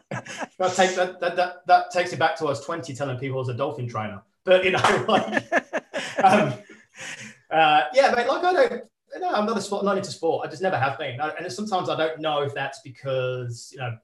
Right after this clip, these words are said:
Speaker 1: being brought up by my mum and my sister just meant that, you know, sport wasn't really in my life. But even at school, I didn't really play any sports or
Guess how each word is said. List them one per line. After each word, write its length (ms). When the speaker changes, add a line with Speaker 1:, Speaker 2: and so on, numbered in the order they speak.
Speaker 1:
being 220
brought 160
up 120
by 100
my 100
mum 160
and 100
my 80
sister 560
just 240
meant 200
that, 220
you 60
know, 220
sport 420
wasn't 200
really 140
in 60
my 80
life. 360
But 260
even 140
at 60
school, 400
I 60
didn't 140
really 160
play 480
any 140
sports 720
or 420